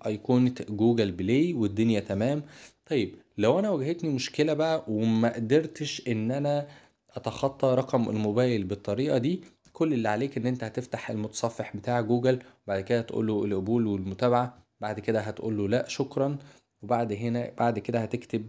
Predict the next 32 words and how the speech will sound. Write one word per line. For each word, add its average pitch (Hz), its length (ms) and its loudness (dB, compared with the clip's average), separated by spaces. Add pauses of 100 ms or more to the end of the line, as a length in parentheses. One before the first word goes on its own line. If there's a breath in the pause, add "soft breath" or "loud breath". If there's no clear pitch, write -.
(140)
جيميل 104 540 -4
أهو، 113 400 -4
وبعد 120 340 0
كده 117 340 2
هتقول 107 580 -2
له 107 240 0
جيميل 104 400 -6 (180)
أول 104 300 -2
اختيار، 110 500 -4 (100)
وبعد 117 260 0
كده 104 260 0
هتقول 101 400 -4
له 92 260 -2
ابدأ، 127 240 0 (100)
وبعد 131 300 2
كده 120 360 2
هتبدأ 113 560 2 (160)
تدخل 113 480 -2 (220)
هنا 135 260 0 (500)
كده 123 400 0 (100)
للمنطقة 95 800 0
ديت 131 460 2 (260 loud breath)
وتبدأ 123 520 0
تعمل 123 460 0
حسابات 113 680 -4
تانية 117 380 -2
من 95 180 -6
هنا. 135 300 -2 (240 loud breath)
هيدعم 113 420 -2
معاك 113 400 -6
حوالي 113 500 2
برضو 117 580 2